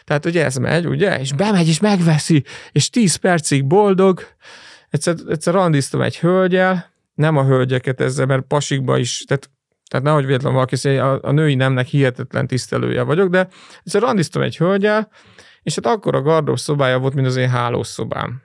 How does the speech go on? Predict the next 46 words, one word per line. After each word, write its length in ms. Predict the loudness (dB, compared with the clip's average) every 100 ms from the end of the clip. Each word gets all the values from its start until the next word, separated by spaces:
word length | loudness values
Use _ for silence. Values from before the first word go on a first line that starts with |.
| _
Nem 220 | -4 -4
kamuzok, 560 | -4 -6 -4 -4 -6 -6
ámulattal 680 | -2 0 0 0 -4 -2 -2
néztem, 360 | -2 -2 -4 -2
mondom, 280 | -4 -6 _
"Úristen, 500 | 0 2 0 -2 -2
tehát 260 | 0 0
nem 180 | 0 0
volt 120 | 0
ott 100 | 0
benne 180 | 0 0
ezer 380 | 0 2 2 2
ruha, 300 | 0 2 0
akkor 240 | 0 0
egy 120 | -2 -2
sem, 220 | -2 0
meg 220 | -2 -4 _ -18
száznegyven 680 | -6 -4 -2 -2 0 0 0
pár 240 | -2 -2
cipő." 440 | -4 -6 -6 -10 -10 _ -20 -20
És 120 | -10 -4
mondom, 340 | 0 -2 -4 _ _ _ _ _ _
mondom, 200 | -4 -4 -4
ezt 320 | -4 -4 -2
most, 380 | -2 -2 -6 _ _
most 260 | _ -6 -6 _ _ _ -6
egyrészt, 300 | -2 -2 -2
hogy, 220 | -4 -2
hogy 220 | 0 0
döntöd 360 | 0 -4 -2 -2
el, 80 | 0
hogy 100 | 0
mit 180 | -2 -2
húzol 380 | -2 0 0
fel? 200 | -2 -2
Tehát 340 | -2 -2 -2 -2
az 140 | 0
én 120 | 0
férfi 360 | 2 0 0 0
agyam 280 | 0 0 -2
ezt 160 | -2
így 100 | -6
fölfogni 440 | -2 -4 -2 -4 -2
se 180 | -4 -2
tudta, 340 | -2 -2 -2
tehát 360 | -2 -2 -6